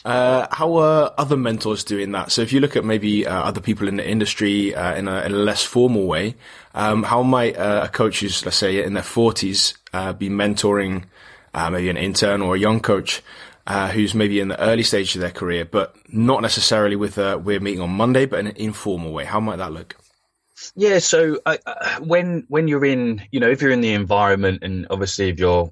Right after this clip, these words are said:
Speaker 2: you know, cutting your teeth and stuff, it's just the small day-to-day conversations that create lots of mentoring. You know, uh, I remember early in my career, I had a coach say to me, you know, "It's five o'clock, go home."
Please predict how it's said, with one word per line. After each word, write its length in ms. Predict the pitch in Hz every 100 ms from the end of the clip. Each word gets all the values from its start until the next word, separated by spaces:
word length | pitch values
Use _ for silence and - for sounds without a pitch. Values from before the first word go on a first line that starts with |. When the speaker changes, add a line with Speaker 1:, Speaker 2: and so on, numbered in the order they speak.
| -
Speaker 2:
you 80 | 92
know, 80 | 85
cutting 240 | - 90
your 100 | 90
teeth 340 | - 95 90
and 100 | 87
stuff, 280 | 85 - -
it's 100 | -
just 240 | - - -
the 80 |
small 460 | 131 - 117 110 101
day-to-day 560 | 98 95 92 87 87 82
conversations 800 | 92 82 82 92 101 117 113 -
that 120 | -
create 540 | - 90 85 82 78 _ _ 87
lots 380 | 101 - -
of 80 | 82
mentoring. 640 | 82 69 - - - - - - - - -
You 120 | 92
know, 320 | 87 85 82 -
uh, 40 | 85
I 280 | 85 85
remember 380 | 98 92 90 85
early 200 | 87 87
in 80 | 85
my 160 | 90 90
career, 300 | - 92 90
I 60 |
had 100 | 92
a 40 | 87
coach 280 | 95 85
say 140 | - 85
to 140 | -
me, 120 | 90
you 100 | 90
know, 120 | 90 78
"It's 120 | -
five 220 | 98 85
o'clock, 260 | 85 82 -
go 160 | 87
home." 280 | 90 107